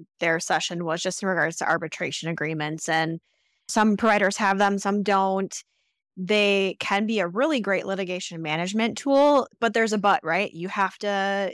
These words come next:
see it as an investment from start to finish. You need to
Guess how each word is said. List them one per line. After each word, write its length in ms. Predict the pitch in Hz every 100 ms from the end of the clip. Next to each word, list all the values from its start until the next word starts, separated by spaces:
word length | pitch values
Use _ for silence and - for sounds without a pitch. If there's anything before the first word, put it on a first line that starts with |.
| -
see 260 | - 185
it 60 | 175
as 220 | 147 170
an 80 | 180
investment 720 | 180 170 151 - 214 226 -
from 160 | 190 180
start 260 | - 170
to 100 | -
finish. 460 | - 165 135 127 -
You 140 | 170
need 200 | 170 165
to 440 | - 175 170 170